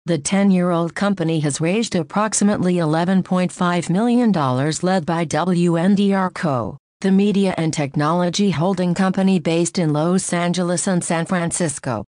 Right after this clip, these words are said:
Teachable raises four million dollars to create a tool to turn any online class into a true business. Online coursework is exploding across all kinds of verticals and fields of expertise, but those courses inevitably end up on platforms like Udemy.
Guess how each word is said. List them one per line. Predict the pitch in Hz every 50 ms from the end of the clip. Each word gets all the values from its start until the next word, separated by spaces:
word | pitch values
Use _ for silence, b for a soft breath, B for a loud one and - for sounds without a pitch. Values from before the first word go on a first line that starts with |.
| _ _ -
Teachable | - - 254 262 254 - 233 196 220 226 214
raises | 180 170 170 165 180 185 - 208 196 - -
four | - 185 180 170
million | 165 180 214 240 240 240 247 233 208
dollars | 190 185 180 185 185 185 180 - -
to | - 160
create | - - - 160 160 165 180 208 214
a | 160 143
tool | 131 - - 220 226 214 196 190
to | - -
turn | 139 - - - 170 160 156
any | 151 160 180 185 185 175
online | 175 180 180 180 175 165 160 160
class | 156 - - 147 156 180 - -
into | 190 185 - 147 139
a | 135 131
true | - - - 208 208 196
business. | 160 180 185 175 202 185 180 -
Online | 185 180 180 180 180 175 170 160 160 165
coursework | - - 196 196 190 - - 170 160 147 - 151
is | 135 131
exploding | 160 139 - - - 180 190 202 208 214 208 180
across | 151 135 - - 190 185 202 196 - 175
all | 160 185 214
kinds | 196 - 208 196 196 196 185
of | 202 170
verticals | 151 143 185 185 175 190 185 - 190 175 - 147
and | 127 120 -
fields | - 202 202 202 202 - -
of | 185 151 170
expertise, | 180 190 - - - - 202 190 - - 233 233 226 196 -
but | - 185 170 -
those | 196 185 175 -
courses | - - 170 151 143 139 - - 208 185 - 165
inevitably | 160 170 185 202 196 214 202 202 170 170 165 165 165 165
end | 165 175 196 190
up | 190 170 - 196
on | 175 151 139 131
platforms | - - 175 170 175 - - - 196 185 185 185 165 -
like | 175 160 160 151
Udemy. | - 180 185 185 165 151 131 117 107 98